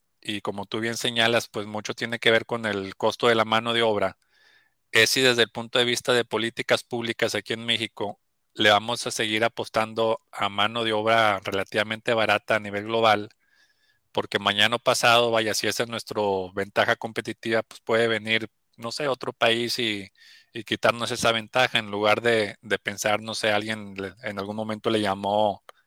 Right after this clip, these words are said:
en lugar de manufactura, es mente factura, ¿no? Este, de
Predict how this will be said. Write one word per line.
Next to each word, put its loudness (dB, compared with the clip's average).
en -12
lugar 6
de 6
manufactura, 2
es -2
mente 0
factura, -2
¿no? -8
Este, -4
de 4